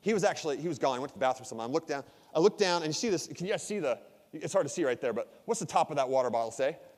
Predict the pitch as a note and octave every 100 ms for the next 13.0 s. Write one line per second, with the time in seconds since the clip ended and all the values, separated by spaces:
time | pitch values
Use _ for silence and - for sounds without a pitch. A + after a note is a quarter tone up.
0 | _ _ - - - - F#3+ F#3 G3+ F#3
1 | F3+ E3+ A#2+ A2 - - - _ - G3+
2 | G3 F3+ - G#3+ F#3+ G3 G3 G3 G3 -
3 | E3 F#3+ E3+ E3 C#3+ F3+ A3 - G#3 A#3
4 | C4+ C4+ F#4 E4+ D#4 - _ _ _ -
5 | G#3+ G3 B3 A#3+ A#3 A3 A#3 - - -
6 | _ _ _ _ _ _ _ _ - E3
7 | F#3 F#3 F3 E3+ D3+ D3+ C#3 C3 C#3+ D3+
8 | D3+ - D#3+ C3+ - G2 - D3 E3 E3
9 | G3 F3 E3 D3 E3 E3+ D#3 D3 D3+ C#3
10 | C3+ C#3 A2 F#2 - - - - - -
11 | - - - - - - - - E3 F3+
12 | F#3 G#3 - A3 G3+ G#3 - G3 G3+ G#3+